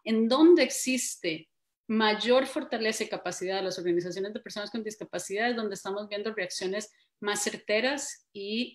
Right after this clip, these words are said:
eh, más eficaces a la crisis, ¿cierto? Eh, hay, hay problemas estructurales. Eh, nosotros tenemos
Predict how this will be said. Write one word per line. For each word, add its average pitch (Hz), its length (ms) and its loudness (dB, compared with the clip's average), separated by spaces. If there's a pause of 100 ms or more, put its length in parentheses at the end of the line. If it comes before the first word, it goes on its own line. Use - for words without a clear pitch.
eh, 190 60 -10
más 185 220 -4
eficaces - 800 -12 (760)
a 214 120 -2
la 220 160 -6
crisis, - 560 -12
¿cierto? - 420 -10 (560)
Eh, 220 400 6 (1300)
hay, 269 220 6 (100)
hay 285 220 8
problemas 311 440 6
estructurales. 196 1000 0
Eh, 190 220 -2
nosotros 220 460 -2
tenemos 262 560 0